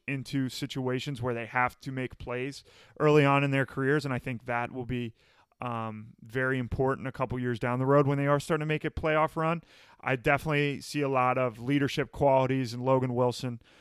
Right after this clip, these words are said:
Um, I like what they did with the linebacking core through the draft. Uh, so I like the young draft class. And then I, I honestly think the,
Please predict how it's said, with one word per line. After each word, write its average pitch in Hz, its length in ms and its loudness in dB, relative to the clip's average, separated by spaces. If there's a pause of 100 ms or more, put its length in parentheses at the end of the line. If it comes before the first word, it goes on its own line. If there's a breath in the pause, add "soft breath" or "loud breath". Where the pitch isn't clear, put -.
(240 soft breath)
Um, 120 320 -2
I 110 80 -2
like 139 260 2
what 143 80 2
they 147 120 0
did 147 180 2
with 143 100 2
the 156 80 -2
linebacking 143 500 -2
core 147 220 0
through 143 160 -6
the 131 80 -6
draft. 131 560 -2 (800 soft breath)
Uh, 117 380 -2 (160)
so 147 160 2
I 139 60 8
like 165 200 8
the 208 80 2
young 180 240 10
draft 156 320 8
class. 147 460 4 (680 soft breath)
And 175 140 2
then 180 300 6 (100)
I, 190 320 8
I 180 160 2
honestly 190 460 0
think - 580 -6 (420)
the, 143 680 -8